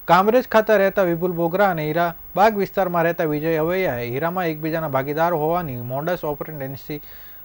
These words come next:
વાપરીને સુધીરભાઈ સહિતના વે-, હીરા વેપારીઓને વિશ્વાસમાં લીધા હતા. બાદમાં તમામ વેપારીઓ પાસેથી હીરા લઈને વેચ્યા બાદ પેમેન્ટ કરવાનું જણાવ્યું હતું.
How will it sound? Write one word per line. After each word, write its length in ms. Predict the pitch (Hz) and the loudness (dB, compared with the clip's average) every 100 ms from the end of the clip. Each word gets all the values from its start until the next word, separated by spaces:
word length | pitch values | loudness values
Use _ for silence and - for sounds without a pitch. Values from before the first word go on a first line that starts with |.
| - | 0
વાપરીને 600 | 143 185 214 208 208 160 | 6 6 6 2 0 -2
સુધીરભાઈ 540 | - 160 185 175 196 175 | -4 -2 0 2 2 2
સહિતના 460 | 165 165 160 175 | 0 -4 -4 -4
વે-, 200 | 151 143 135 | -2 -2 -2
હીરા 220 | 151 165 | 2 2
વેપારીઓને 460 | 165 202 196 156 | 2 -2 -2 -2
વિશ્વાસમાં 480 | 135 139 165 - 156 | -4 -4 -6 -4 -4
લીધા 240 | 143 160 180 | -2 2 2
હતા. 140 | 156 | 2
બાદમાં 380 | 131 147 165 160 | 0 0 -2 -4
તમામ 260 | 160 165 | -2 -2
વેપારીઓ 400 | 151 151 160 156 | -2 -2 -2 -2
પાસેથી 420 | 151 165 170 160 127 | -2 -4 -4 -6 -4
હીરા 200 | 143 156 | -2 0
લઈને 260 | 180 156 | -2 -4
વેચ્યા 300 | 131 139 151 | -6 -4 -2
બાદ 200 | 160 156 - | 0 0 0
પેમેન્ટ 320 | 143 170 196 | -6 -4 -6
કરવાનું 420 | - 156 151 139 | -4 -4 -4 -4
જણાવ્યું 360 | 131 147 170 175 | -6 -4 -2 -2
હતું. 220 | 170 110 | -4 -12